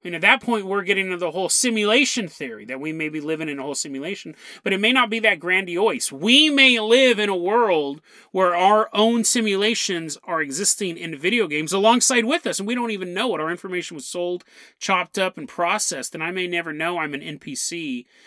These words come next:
in a video game, or I'm sitting there in a crowd as Hawkeye is shooting arrows into some dude's skull.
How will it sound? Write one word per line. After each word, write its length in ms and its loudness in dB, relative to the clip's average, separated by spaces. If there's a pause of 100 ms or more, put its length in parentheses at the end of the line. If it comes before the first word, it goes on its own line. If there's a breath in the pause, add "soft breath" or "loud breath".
(240 soft breath)
in 300 -2
a 40 -4
video 360 -2
game, 340 -12
or 140 -4
I'm 80 -8
sitting 300 -4
there 160 0
in 80 -2
a 40 -6
crowd 640 2
as 260 -4
Hawkeye 420 -2
is 120 -4
shooting 380 -8
arrows 400 -6
into 100 -10
some 220 -10
dude's 240 -6
skull. 520 -6